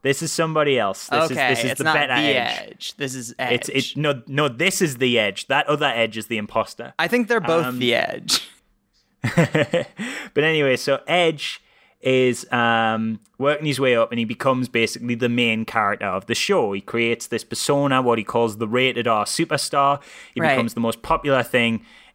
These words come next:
Speaker 1: in the pro-, in the W W E programming at the time. He main events WrestleMania.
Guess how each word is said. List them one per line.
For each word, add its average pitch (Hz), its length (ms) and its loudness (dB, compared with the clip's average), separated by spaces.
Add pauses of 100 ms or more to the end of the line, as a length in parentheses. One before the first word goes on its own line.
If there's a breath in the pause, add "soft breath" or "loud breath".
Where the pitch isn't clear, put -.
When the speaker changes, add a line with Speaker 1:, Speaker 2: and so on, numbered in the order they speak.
Speaker 1:
in 147 240 2
the 135 120 4
pro-, 123 260 4
in 139 320 0
the 123 360 4
W 123 200 -2
W 117 260 0
E 113 40 -2
programming 110 500 0
at 107 80 -6
the - 80 -20
time. 127 340 2
He 117 80 0
main 151 260 0
events 123 300 -2
WrestleMania. 110 680 -2